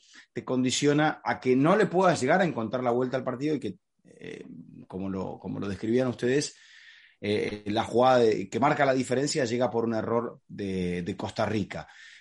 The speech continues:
Pero hay algo que me llama la atención en este muy particular año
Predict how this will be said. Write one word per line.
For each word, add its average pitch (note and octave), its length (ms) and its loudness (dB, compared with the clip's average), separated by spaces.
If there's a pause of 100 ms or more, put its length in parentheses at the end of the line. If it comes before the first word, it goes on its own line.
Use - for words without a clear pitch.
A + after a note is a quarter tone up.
Pero C3 520 0
hay A#3 200 4
algo B3+ 240 4
que E3 80 2
me D3 100 2
llama D#3+ 200 0
la D3 60 2
atención C3 600 -4
en B2+ 180 0
este D3 360 0
muy F3 380 6
particular C3+ 580 2
año A#2 400 -2